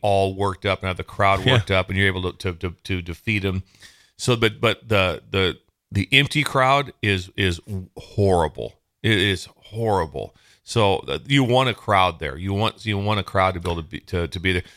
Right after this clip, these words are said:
Speaker 1: And I,
Speaker 2: Yeah.
Speaker 1: I don't know what the rac holds. It can't hold maybe eight or nine thousand,
Speaker 2: That might
Speaker 1: maybe.
Speaker 2: be high.
Speaker 1: Yeah,
Speaker 2: Might be
Speaker 1: maybe
Speaker 2: high.
Speaker 1: high. It, it, it's, it's not a, it's not a big arena, uh, but, uh, also, but it also is a, it's a little bit of a fair weather crowd. If they're not playing well,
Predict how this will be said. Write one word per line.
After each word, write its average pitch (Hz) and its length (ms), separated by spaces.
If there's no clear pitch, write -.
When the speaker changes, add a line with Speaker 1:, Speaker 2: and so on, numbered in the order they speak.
Speaker 1:
And 120 120
I, 117 100
Speaker 2:
Yeah. 98 120
Speaker 1:
I 92 40
don't 139 120
know 143 60
what 113 100
the 101 80
rac 95 320
holds. 90 240
It 95 60
can't 123 220
hold 101 240
maybe 82 320
eight 98 160
or 98 80
nine 92 260
thousand, 92 400
Speaker 2:
That 123 60
might 180 140
Speaker 1:
maybe. 104 120
Speaker 2:
be 101 40
high. 95 440
Speaker 1:
Yeah, - 140
Speaker 2:
Might - 60
be 92 100
Speaker 1:
maybe 95 120
Speaker 2:
high. 90 220
Speaker 1:
high. 87 140
It, 95 120
it, 104 140
it's, 101 160
it's 104 220
not 101 180
a, 95 160
it's - 180
not 104 160
a 95 40
big 92 280
arena, 87 480
uh, 85 300
but, 90 200
uh, 87 80
also, 113 460
but 98 120
it - 100
also 120 360
is 98 160
a, 92 440
it's 107 200
a 120 60
little 143 260
bit 120 140
of 104 80
a 101 80
fair 101 320
weather 90 360
crowd. 78 440
If 82 100
they're 101 160
not 104 220
playing 101 380
well, 101 380